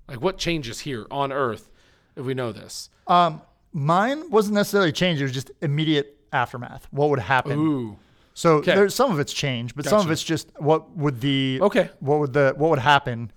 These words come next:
Speaker 2: as soon as the news
Speaker 1: Right.
Speaker 2: or whatever came out that,
Speaker 1: Okay.
Speaker 2: that, you know, we can confirm this is true.
Speaker 1: So were you imagining this as scientists coming out and saying, "We have proof"?
Speaker 2: Well, we'll talk about it, I think.
Speaker 1: Okay, okay.
Speaker 2: Yeah, yeah, yeah.
Speaker 1: Okay.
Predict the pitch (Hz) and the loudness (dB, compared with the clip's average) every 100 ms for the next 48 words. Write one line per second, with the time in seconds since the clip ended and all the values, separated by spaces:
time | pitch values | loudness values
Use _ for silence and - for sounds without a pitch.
0 | - - - 165 151 131 139 139 139 135 | -6 -4 0 2 2 0 0 0 0 0
1 | 131 127 131 127 123 131 123 123 135 127 | 0 0 0 0 -4 -6 -4 -6 -6 -6
2 | 151 135 - 147 123 127 120 120 120 135 | -4 -6 -6 -8 -8 -8 -8 -8 -6 -4
3 | 127 117 117 104 - - - - 190 165 | -4 -8 -10 -12 -14 -18 -14 0 2 4
4 | 160 175 233 233 165 156 151 170 170 165 | 2 0 0 -2 -4 -2 -2 -2 -2 -4
5 | 151 151 - 151 139 117 - _ - - | -4 -6 -4 -2 -4 -6 -18 _ -12 -2
6 | 160 151 175 175 175 - 180 165 156 147 | 2 2 0 0 -2 -2 -2 -2 -2 -4
7 | 135 - 143 135 123 120 _ _ _ _ | -6 -8 -6 -6 -8 -14 _ _ _ _
8 | _ _ - 139 139 135 143 143 139 135 | _ _ -10 -6 -4 2 8 10 8 6
9 | 135 143 139 120 120 110 107 101 - _ | 2 2 2 0 -4 -6 -10 -16 -20 _
10 | - 165 180 151 113 135 110 107 _ - | -4 -2 -2 -4 -2 -4 -4 -10 _ -8
11 | 113 - - 135 | -8 -10 -10 -10